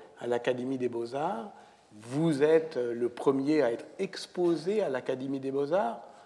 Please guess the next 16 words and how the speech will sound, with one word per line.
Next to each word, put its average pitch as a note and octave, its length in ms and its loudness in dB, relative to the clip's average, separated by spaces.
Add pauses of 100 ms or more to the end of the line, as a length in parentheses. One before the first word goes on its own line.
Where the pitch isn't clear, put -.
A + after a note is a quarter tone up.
(120)
Donc - 100 -20
on A#2 40 -12
n'avait A2 120 -8
pas C3 140 6
besoin B2 240 0
du B2+ 100 -2
Collège G#2+ 400 -4
de G#2+ 100 -10
France F3+ 460 -2
pour - 240 -14
consacrer C3 840 0
le A2+ 140 -4
septième G#3 360 -6
art. - 200 -8
C'est - 160 -10
fait, F3+ 260 -4